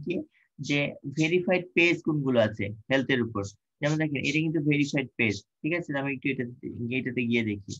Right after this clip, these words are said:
এটা কি আছে। তো এইটাতে আমরা এসে দেখি যে এর ফলোয়ারটা কত আছে বা এই, আচ্ছা দেখেন এর follower এতগুলো আছে,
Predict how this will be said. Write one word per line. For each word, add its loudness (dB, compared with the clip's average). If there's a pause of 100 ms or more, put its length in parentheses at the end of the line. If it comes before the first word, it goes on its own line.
(240)
এটা -4 (100)
কি -6
আছে। -6 (760)
তো -8
এইটাতে 0
আমরা 2 (100)
এসে -4
দেখি -2
যে -2
এর -2 (100)
ফলোয়ারটা 0
কত -6
আছে -4
বা -2 (100)
এই, -8 (120)
আচ্ছা -4 (140)
দেখেন -2 (480)
এর -2
follower 2
এতগুলো 2
আছে, 0